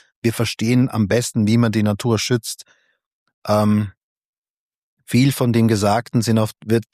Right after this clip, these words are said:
wird so verniedlicht als Plattitüde, so, äh, ja, whatever, ja. Aber ich finde, das ist, was wir wirklich noch wieder lernen müssen, ist den Leuten zuzuhören, den Indigenen zuzuhören. Ähm, sie verstehen es einfach wirklich am besten,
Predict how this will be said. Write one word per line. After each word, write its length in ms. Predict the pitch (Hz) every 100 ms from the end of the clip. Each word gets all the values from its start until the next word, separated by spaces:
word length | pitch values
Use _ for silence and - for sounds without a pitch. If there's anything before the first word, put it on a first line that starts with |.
| -
wird 180 | 110 -
so 400 | 113 107 101 98 -
verniedlicht 560 | 127 120 131 131 -
als 160 | 110 -
Plattitüde, 720 | - 107 117 101 123 127 104
so, 260 | 95 90 90
äh, 280 | 101 101
ja, 180 | 92 98
whatever, 540 | 98 101 98 87 82 104
ja. 240 | 107 104 120 - - _ _
Aber 260 | 85 92 113
ich 140 | 104
finde, 300 | - 127 117 -
das 200 | 117 127
ist, 140 | 107
was 180 | 113 107
wir 100 | 107
wirklich 360 | 110 107 -
noch 340 | 104 101 - - _ _ _ _ _
wieder 320 | 117 123 135 104
lernen 360 | 101 107 101
müssen, 260 | 92 87 95
ist 160 | 92
den 80 | 95
Leuten 340 | 95 98 101 92
zuzuhören, 680 | 123 120 135 120 120 131 131 - - _ _ -
den 140 | 104
Indigenen 580 | 110 104 98 104 117 117
zuzuhören. 720 | - 117 - 110 107 107 107 _ _ _ _ -
Ähm, 460 | 107 101 101 98 - -
sie 180 | -
verstehen 380 | 110 107 - 104
es 80 | 98
einfach 300 | 95 104 -
wirklich 420 | 104 110 113 107
am 100 | 98
besten, 520 | 90 95 - 95 95